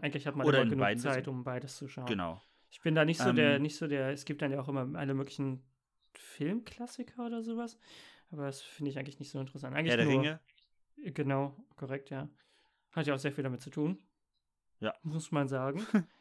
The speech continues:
Speaker 1: ist der
Speaker 2: Wobei
Speaker 1: naheliegendste Film. Erst recht, in dem einen wird ein Geburtstag gefeiert, da ist ein bisschen Feuerwerk.
Speaker 2: Ja, da, genau das wollte ich gerade sagen. Im ersten Teil wird Feuerwerk gezündet.
Speaker 1: Ja. <laughs>
Speaker 2: Und das bedeutet, da, äh, Silvester wurde schon gefeiert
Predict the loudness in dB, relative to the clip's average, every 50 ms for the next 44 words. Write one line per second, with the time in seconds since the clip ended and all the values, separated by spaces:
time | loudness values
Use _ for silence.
0 | _ -6 -6 -4 -4 -6 -8 -10 -6 -2 2 4 4 4 6 10 12 12 12 12
1 | 10 8 6 6 6 4 4 2 -2 -2 -2 -4 -4 -4 -2 -2 -4 -4 -6 -10
2 | _ _ _ _ _ _ _ _ _ _ _ 0 2 4 4 4 4 4 4 4
3 | 4 4 0 -8 -2 2 2 4 4 4 4 2 2 2 2 4 4 4 2 2
4 | 0 -4 -6 _ -8 -6 -4 -2 0 0 0 2 4 4 4 4 4 0 0 0
5 | 0 0 2 4 4 4 2 0 -6 -8 -6 -6 -4 -2 -4 -4 -4 -4 -6 -4
6 | 0 0 0 0 -2 -6 -10 -14 _ _ _ _ _ _ _ _ _ _ _ -20
7 | -20 _ _ _ _ _ _ -2 -2 0 0 0 -4 -4 -2 -2 -2 0 0 0
8 | 2 2 4 2 2 0 0 -2 0 2 2 2 2 2 0 -2 -2 -2 -2 0
9 | 4 4 4 4 2 0 -2 0 2 2 2 2 0 -2 -2 0 2 2 2 0
10 | -2 -6 -6 -2 0 2 2 2 2 0 0 -2 -4 -4 0 2 2 2 0 -2
11 | -8 -12 -16 _ _ _ _ -4 -4 -4 -4 -10 -20 _ _ _ _ _ _ _
12 | -12 -12 -6 -2 -2 -4 -2 -2 -4 -2 2 2 2 6 8 8 8 8 8 4
13 | 4 6 6 6 6 4 0 -4 -6 -8 -18 _ -4 0 2 2 2 0 -4 -4
14 | -2 0 0 0 0 -2 0 0 0 0 2 2 2 2 2 2 0 -2 -4 -4
15 | -4 -4 -4 0 2 4 6 6 4 4 0